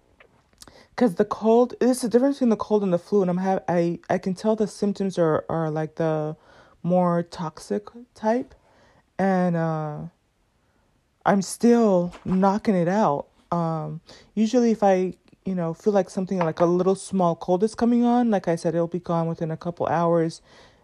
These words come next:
Um, just drink alkaline water. My vitamin C, if I haven't already taken, I take a little bit more, um, and a little bit of charcoal, and I'm good to go. But this one took me out basically for,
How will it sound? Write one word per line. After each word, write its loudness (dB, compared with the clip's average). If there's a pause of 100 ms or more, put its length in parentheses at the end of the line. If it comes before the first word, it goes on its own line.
(160)
Um, -4 (200)
just -2
drink 0
alkaline 2
water. 2 (320)
My 0
vitamin 0
C, 0
if -2
I 4
haven't 2
already 4
taken, 0
I 0
take -8
a -2
little 0
bit -2
more, 2 (460)
um, 0
and 2
a 4
little 2
bit -4
of -6
charcoal, 2
and 0
I'm -2
good -4
to -6
go. 2 (1300)
But 0
this 4
one 4
took -2
me 0
out 0
basically -2
for, -4